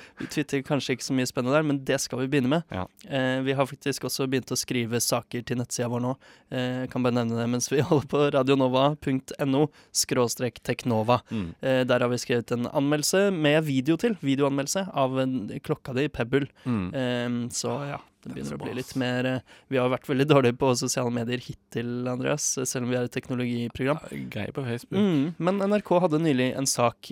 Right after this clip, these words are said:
Speaker 1: «Hvordan får du flere følgere
Speaker 2: Ja,
Speaker 1: på
Speaker 2: nettopp, det er
Speaker 1: Twitter?»
Speaker 2: derfor jeg spurte om
Speaker 1: Ja,
Speaker 2: dette her.
Speaker 1: det var derfor, ja.
Speaker 2: Det var derfor.
Speaker 1: For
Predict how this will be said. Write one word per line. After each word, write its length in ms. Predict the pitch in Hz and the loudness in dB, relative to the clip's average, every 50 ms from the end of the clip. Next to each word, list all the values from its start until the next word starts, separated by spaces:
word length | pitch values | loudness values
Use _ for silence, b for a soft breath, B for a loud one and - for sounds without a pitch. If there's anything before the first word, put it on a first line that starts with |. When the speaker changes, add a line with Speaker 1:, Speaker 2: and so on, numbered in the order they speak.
| - - | -12 -12
Speaker 1:
«Hvordan 480 | 135 120 123 160 120 120 135 143 165 156 | -10 -8 -6 -6 -4 -2 -2 -2 -2 -4
får 220 | - - 131 120 | -4 -4 -4 -4
du 60 | 135 | -4
flere 280 | 143 - - 127 120 139 | -6 -6 -4 -4 -4 -4
følgere 360 | - - - 165 139 117 113 117 | -6 -6 -6 -4 -4 -2 -2 -2
Speaker 2:
Ja, 40 | 117 | -2
Speaker 1:
på 80 | 117 | -4
Speaker 2:
nettopp, 280 | 117 - - 120 113 110 | -2 0 0 0 0 2
det 60 | - | 2
er 120 | 117 113 107 | 2 2 2
Speaker 1:
Twitter?» 120 | - - | 0 -2
Speaker 2:
derfor 260 | - - - - 113 | -4 -6 -4 -2 -2
jeg 100 | 107 101 - | -2 -2 -2
spurte 200 | - 98 - - | -4 -6 -4 -2
om 60 | - 160 170 | 0 2 4
Speaker 1:
Ja, 100 | 160 220 | 4 2
Speaker 2:
dette 80 | 185 | 0
her. 120 | - - - | -2 0 4
Speaker 1:
det 140 | 170 185 190 170 | 4 4 6 6
var 200 | 151 165 180 208 | 8 8 8 8
derfor, 300 | 180 180 165 - - 214 | 8 6 4 4 2 4
ja. 60 | 220 208 | 6 6
Speaker 2:
Det 60 | 185 | 6
var 100 | 127 123 | 4 2
derfor. 280 | 123 117 113 - - 104 | 0 0 -2 -2 -2 2
Speaker 1:
For 100 | 101 170 | 6 8